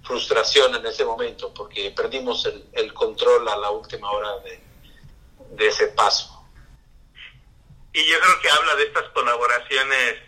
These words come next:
Speaker 2: eh, transnacionales, ¿no? Y cómo los contextos sí importan, ¿no? O sea, cómo se hace una... Eh,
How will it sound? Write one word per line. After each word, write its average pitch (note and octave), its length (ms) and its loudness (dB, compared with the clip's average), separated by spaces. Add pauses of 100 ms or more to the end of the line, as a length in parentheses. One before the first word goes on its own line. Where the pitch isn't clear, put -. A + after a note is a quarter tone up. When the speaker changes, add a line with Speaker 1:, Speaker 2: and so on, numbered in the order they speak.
(840)
Speaker 2:
eh, G#2 420 -4
transnacionales, A#2+ 800 2
¿no? C#3+ 160 -2
Y D#3+ 60 -6
cómo D3 240 -2
los - 160 -2
contextos A#2 760 -4 (680)
sí C3 140 -2
importan, A2 640 -2
¿no? F#3 300 -6
O D#3 60 -10
sea, G#2+ 220 0
cómo A#2+ 300 -10
se A#2 80 -2
hace A2+ 280 -4
una... A2 460 -4 (540)
Eh, - 580 -18